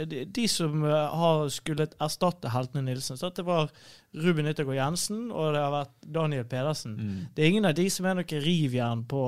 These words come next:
Speaker 1: eh, på midten der.
Speaker 2: Nei. Nå skulle jo Daniel Pedersen egentlig være det, men
Speaker 1: Han
Speaker 2: jeg
Speaker 1: er
Speaker 2: har
Speaker 1: ikke
Speaker 2: vel
Speaker 1: et
Speaker 2: til gode å
Speaker 1: rivjern.
Speaker 2: se det.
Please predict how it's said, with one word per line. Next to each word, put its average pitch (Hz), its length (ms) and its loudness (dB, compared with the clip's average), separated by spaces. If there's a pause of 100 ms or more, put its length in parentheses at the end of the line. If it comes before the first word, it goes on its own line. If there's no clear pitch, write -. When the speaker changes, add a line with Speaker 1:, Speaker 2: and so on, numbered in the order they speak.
(140)
Speaker 1:
eh, 123 500 -4
på 139 120 -4
midten 143 840 -4
der. 101 160 -6
Speaker 2:
Nei. 98 160 -6 (320)
Nå 117 80 0
skulle 127 320 4
jo 160 80 0
Daniel 107 280 4
Pedersen - 360 0
egentlig 95 420 2
være 101 280 6
det, 143 100 4
men 127 120 2
Speaker 1:
Han 123 100 6
Speaker 2:
jeg - 20 6
Speaker 1:
er 107 80 8
Speaker 2:
har 104 100 8
Speaker 1:
ikke 139 140 8
Speaker 2:
vel 190 80 6
Speaker 1:
et - 80 4
Speaker 2:
til 202 100 10
gode 160 140 12
å 110 80 12
Speaker 1:
rivjern. 113 100 6
Speaker 2:
se 92 160 8
det. 135 160 6